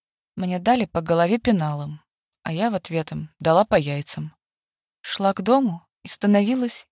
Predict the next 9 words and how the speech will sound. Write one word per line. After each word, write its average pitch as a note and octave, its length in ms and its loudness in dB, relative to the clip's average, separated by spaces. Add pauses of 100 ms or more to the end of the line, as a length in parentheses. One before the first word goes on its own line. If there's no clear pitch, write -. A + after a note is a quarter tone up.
меньше, G#3 560 6 (560)
и G#3+ 80 -6
бабушкин A3 640 6
голос B3 420 6
позвал G3 440 4
обедать, F#3 600 0 (400)
и - 60 -8
не F#3 220 -2
было E3 380 -8